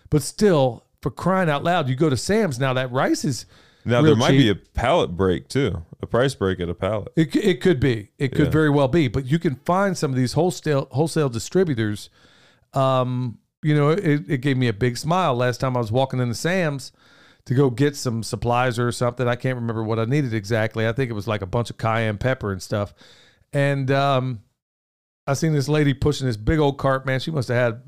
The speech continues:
Speaker 1: three or four hundred pounds of rice on it.
Speaker 2: <laughs>
Speaker 1: Well, you know what she's doing. I mean,
Speaker 2: Yeah.
Speaker 1: she's bringing it back to the house, and she's probably doing the right thing.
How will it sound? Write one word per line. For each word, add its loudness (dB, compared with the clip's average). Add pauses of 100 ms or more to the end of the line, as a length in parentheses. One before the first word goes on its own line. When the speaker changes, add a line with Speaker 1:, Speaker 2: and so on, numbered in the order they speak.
(680)
Speaker 1:
three 2
or 2
four 0
hundred 0
pounds -2
of -8
rice -2
on -6
it. -16 (220)
Speaker 2:
<laughs> -4 (200)
Speaker 1:
Well, 4
you 6
know 6
what 4
she's 0
doing. 2
I -4
mean, -4
Speaker 2:
Yeah. -4 (280)
Speaker 1:
she's -2
bringing 2
it -2
back -2
to -6
the 0
house, 0
and -8
she's -2
probably -2
doing 0
the -2
right -2
thing. 0